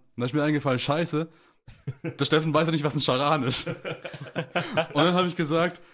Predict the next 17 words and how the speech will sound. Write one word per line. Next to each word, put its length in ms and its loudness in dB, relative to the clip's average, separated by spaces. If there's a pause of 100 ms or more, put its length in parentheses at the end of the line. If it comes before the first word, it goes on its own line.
(120)
"Also 500 0 (140)
das 160 -2
Grüne." 380 4 (340)
Und 80 -4
dann 60 2
ist 40 -2
mir 120 4
aufgefallen, 360 4
"Scheiße, 340 0
der 160 2
weiß 260 2
nicht, 180 -2
was 180 2
grün 400 0
ist." 320 0 (1600)
<laughs> 800 0
Und 320 2